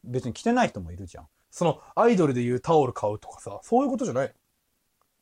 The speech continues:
Speaker 1: アイドルでいうとタオル買う？
Speaker 2: まあ、あとユニフォームサイズねえや。俺。
Speaker 1: <laughs> あるよ、ある。
Speaker 2: その問題もあるわ。
Speaker 1: じゃあ、逆にある。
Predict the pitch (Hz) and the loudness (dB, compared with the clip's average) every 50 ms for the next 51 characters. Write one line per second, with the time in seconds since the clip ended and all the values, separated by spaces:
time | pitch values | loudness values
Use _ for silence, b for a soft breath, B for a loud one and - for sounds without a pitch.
0 | _ _ _ - 160 190 185 151 113 101 98 98 95 98 95 92 - - - 120 | _ _ _ -2 0 0 0 0 -2 -6 -10 -12 -12 -14 -14 -16 -18 -12 -10 -8
1 | 107 92 90 80 - 82 85 85 95 127 147 135 131 131 135 - - 123 117 117 | -8 -8 -10 -12 -14 -14 -14 -12 -12 -10 -8 -6 -4 -4 -4 -6 -6 -8 -8 -6
2 | 135 175 233 254 - - 135 - - - 180 208 214 233 240 262 262 220 - - | -6 -4 -4 -4 -2 -4 -4 -4 -2 -2 -2 -2 -2 -2 -2 0 0 0 -2 -4
3 | - _ _ _ _ _ _ _ _ _ _ _ _ _ - 117 110 107 - _ | -8 _ _ _ _ _ _ _ _ _ _ _ _ _ -8 -8 -6 -6 -8 _
4 | - - - 160 - 165 156 - 175 160 - 277 - _ _ _ - - - - | -8 -4 -4 -2 -2 -2 -4 -4 -4 -6 -8 -10 -14 _ _ _ -20 -20 -18 -6
5 | - 202 247 269 220 175 135 123 151 180 170 - - _ _ - - 170 180 190 | 0 2 4 4 4 4 2 4 2 2 2 0 -4 _ _ -12 -6 -4 -4 -2
6 | 196 190 190 190 190 180 180 160 127 110 - _ - - 160 127 127 120 202 220 | -2 -2 0 0 0 2 0 -2 -4 -6 -12 _ 0 2 2 2 4 4 2 4
7 | 220 277 269 254 247 220 196 - - - | 4 6 6 6 6 4 2 0 -2 -8